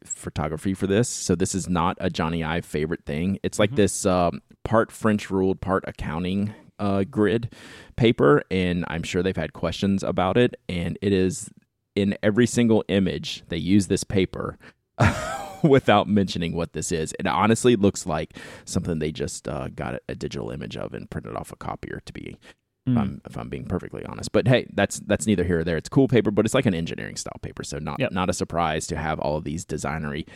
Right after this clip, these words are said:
Speaker 1: engineering to-, tools on here. The first two, uh, a torque wrench.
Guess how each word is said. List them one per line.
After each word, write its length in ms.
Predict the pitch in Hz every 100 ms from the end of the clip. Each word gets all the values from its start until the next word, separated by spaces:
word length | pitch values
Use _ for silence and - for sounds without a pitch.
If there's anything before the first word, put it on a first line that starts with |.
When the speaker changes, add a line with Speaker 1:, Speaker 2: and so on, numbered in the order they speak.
| - - -
Speaker 1:
engineering 440 | 101 95 90 85 80
to-, 320 | - 90 85 -
tools 420 | - 87 73 76 -
on 100 | 80
here. 160 | 80 90
The 80 | -
first 320 | 135 147 -
two, 280 | 120 120 135 - _ -
uh, 200 | 101 95 -
a 40 |
torque 320 | - 123 120
wrench. 480 | 120 123 131 - -